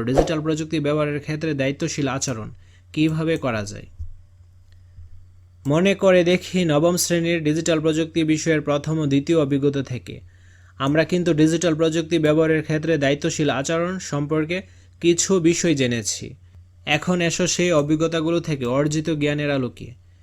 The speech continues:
নিচের বক্তব্যগুলো সত্য নাকি মিথ্যা নির্ণয় করতে পারি কিনা তা যাচাই করে দেখি। চলো এখন আমরা এই ছকের অ্যান্সার স্ক্রিপ্টে চলে যাই।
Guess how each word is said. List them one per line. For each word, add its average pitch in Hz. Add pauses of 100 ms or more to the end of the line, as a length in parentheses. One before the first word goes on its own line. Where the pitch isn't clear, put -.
(160)
নিচের 156
বক্তব্যগুলো 143
সত্য - (120)
নাকি 143
মিথ্যা 143
নির্ণয় 147
করতে 135
পারি 117
কিনা 107 (440)
তা 165
যাচাই 165
করে 156
দেখি। 107 (440)
চলো 151
এখন 160
আমরা 170
এই 147
ছকের 151
অ্যান্সার 139
স্ক্রিপ্টে 139
চলে 123
যাই। 104